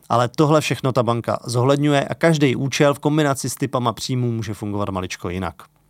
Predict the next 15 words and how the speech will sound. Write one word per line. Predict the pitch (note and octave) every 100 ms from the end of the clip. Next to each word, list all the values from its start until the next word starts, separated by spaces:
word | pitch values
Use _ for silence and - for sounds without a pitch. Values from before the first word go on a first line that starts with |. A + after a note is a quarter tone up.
| _ _ _ _ -
Závěrem, | C3 C#3+ F3+ B2+
když | G2+ A#2
bych | B2 -
to | D#3+
fakt | D#3
celý | - - F3 F#3+
úplně | F3 E3+ E3+
zjednodušil, | D3 D3 D3 C#3 D3+
ta | C#3+ C3
banka | C#3 D3 D#3+
bude | C#3 C#3
řešit | C3 B2 C3+ -
čtyři | - E3 D3
základní | C#3 B2 C3 A#2+ A#2
otázky. | A#2 B2+ C#3 D3+ E3